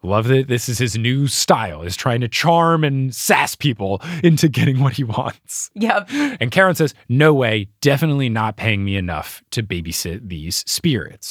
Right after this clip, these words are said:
Speaker 1: So he has clarified. It is spirits. They are clearly waiting to go into the underworld, and this makes sense where he was telling them, "You'd have to sit here and wait." These people are in that boat. Percy keeps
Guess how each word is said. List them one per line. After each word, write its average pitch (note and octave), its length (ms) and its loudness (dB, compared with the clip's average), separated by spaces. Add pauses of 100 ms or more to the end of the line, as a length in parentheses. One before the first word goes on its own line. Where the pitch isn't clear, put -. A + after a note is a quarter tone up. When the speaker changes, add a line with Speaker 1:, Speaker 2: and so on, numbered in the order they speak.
(140)
Speaker 1:
So D2+ 440 -6
he - 180 -16
has F2 140 -8
clarified. - 640 -12 (160)
It G2+ 160 -2
is - 80 -2
spirits. F#3+ 560 2 (400)
They G#2 100 2
are F#2+ 80 -2
clearly F#2 460 -4
waiting G3 300 2
to E3 100 2
go D3 140 0
into B2 160 0
the A2 120 0
underworld, G2 380 0
and G2 100 -4
this G2+ 160 -6
makes F#2 200 -8
sense F2+ 280 -4 (280)
where F#3+ 100 -4
he - 100 -8
was F2 140 -8
telling F2 320 -4
them, E2+ 160 -6
"You'd E2+ 140 -10
have E2+ 160 -12
to F#2+ 100 -8
sit B2 240 0
here G2 260 -2
and G2 140 2
wait." D3 300 2 (180)
These D3+ 200 2
people G2+ 260 -4
are G2 120 0
in E2+ 140 -6
that D2+ 240 -10
boat. - 360 -10 (160)
Percy B3+ 340 -2
keeps - 540 -4